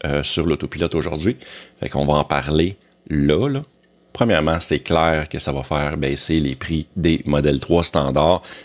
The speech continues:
Ce n'était qu'une question de temps. Présentement, il y avait,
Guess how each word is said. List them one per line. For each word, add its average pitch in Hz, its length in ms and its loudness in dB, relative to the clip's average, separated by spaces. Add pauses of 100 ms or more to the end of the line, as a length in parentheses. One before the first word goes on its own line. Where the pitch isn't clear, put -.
(160)
Ce - 160 2
n'était 90 380 2
qu'une 80 180 -2
question 92 480 -2
de 78 100 2
temps. 90 300 2
Présentement, 82 680 2
il 80 80 4
y 76 40 4
avait, 76 380 0